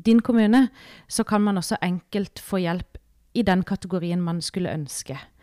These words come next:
Men det er også en oversikt vi, eh, tilstreber å ha her hos oss da på drop-in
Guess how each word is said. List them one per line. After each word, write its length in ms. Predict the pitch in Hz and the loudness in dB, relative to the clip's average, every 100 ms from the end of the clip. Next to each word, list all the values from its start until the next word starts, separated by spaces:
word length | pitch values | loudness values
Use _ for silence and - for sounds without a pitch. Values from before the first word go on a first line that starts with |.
| - - - | -20 -12 0
Men 100 | 214 | 4
det 80 | |
er 60 | 214 | 6
også 160 | 190 226 | 4 2
en 80 | 214 | 2
oversikt 420 | 175 165 180 185 | 0 0 -2 -6
vi, 300 | 170 185 190 185 | -4 -2 -2 -4
eh, 260 | 127 139 - | -8 -10 -8
tilstreber 680 | - 202 - - 170 160 | -4 -2 -4 -4 -4 -2
å 100 | 170 | -4
ha 220 | 165 170 175 | -2 0 -2
her 240 | 156 156 | -4 -4
hos 180 | 175 165 | -4 -6
oss 200 | 165 - | -6 -4
da 100 | 170 | -4
på 160 | 165 185 | -4 -4
drop-in 640 | 160 - - 214 254 262 | -6 -8 -2 2 4 4